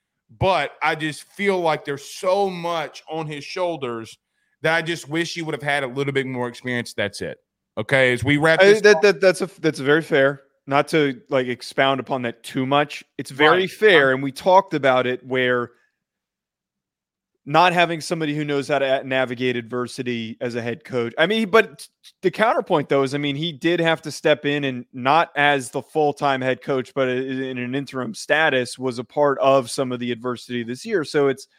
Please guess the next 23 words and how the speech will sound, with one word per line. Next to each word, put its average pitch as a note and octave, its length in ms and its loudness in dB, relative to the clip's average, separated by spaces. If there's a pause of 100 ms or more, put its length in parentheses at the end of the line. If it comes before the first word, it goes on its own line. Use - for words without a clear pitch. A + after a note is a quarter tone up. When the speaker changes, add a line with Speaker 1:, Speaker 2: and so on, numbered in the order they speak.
(280)
Speaker 2:
it's - 180 -10
not F3+ 140 4
like E3+ 180 2
he's C#3+ 200 -10
diving C#3 380 2
into C3+ 120 -6
this B2 180 -8
completely B2 400 -8
blindly, B2+ 540 -2
you B2 80 -16
know? B2+ 340 -2
There, C3 200 -2
there's B2+ 280 -4
Speaker 1:
I, E3 280 -4
I, F3 220 -4
I - 20 -4
would F#3 260 -6
be, F#3+ 240 -10
I F3 80 0
would E3 240 -6
be G#3 200 -2
with G#3+ 280 2
you A#3 320 0